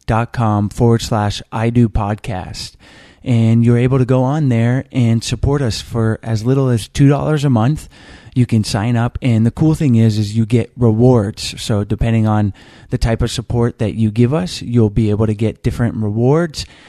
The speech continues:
That includes everything from a virtual hug for the two dollars. We'll give you a <laughs> virtual hug, um, all the way up to sponsoring episodes. So lots of cool stuff,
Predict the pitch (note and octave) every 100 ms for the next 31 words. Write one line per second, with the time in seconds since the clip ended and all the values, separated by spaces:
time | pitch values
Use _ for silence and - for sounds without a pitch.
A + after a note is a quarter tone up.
0 | - - - - _ _ C3 A#2+ B2 B2+
1 | B2+ - B2+ B2+ B2+ C3+ A#2+ - B2+ A2+
2 | A2+ - A#2+ A2 A2 - B2 A2+ A#2+ A#2+
3 | - B2+ A#2 A2+ G#2+ A#2+ A#2+ C#3 E3+ E3
4 | - _ _ _ _ _ - A#2 A2 -
5 | C3 B2+ C3+ E3+ F#3 - - A#2+ A#2+ B2
6 | B2+ A#2+ A2 G#2+ G#2 G#2 A#2 B2+ - A2+
7 | G2+ A2+ A#2+ C3+ A#2 A2+ - F3+ F3 C#3+
8 | - A#2 G#2+ A2 A#2 - A#2+ A#2+ B2+ A#2+
9 | A#2+ - A#2 A#2 - - B2 A#2 A2+ -
10 | G#2 A2 A2 A#2 G#2+ A2 C3 - D3+ -
11 | A2 G2+ G2 - A2+ G#2 A#2 D#3 C#3 D#3
12 | C#3 - - A2+ D3 -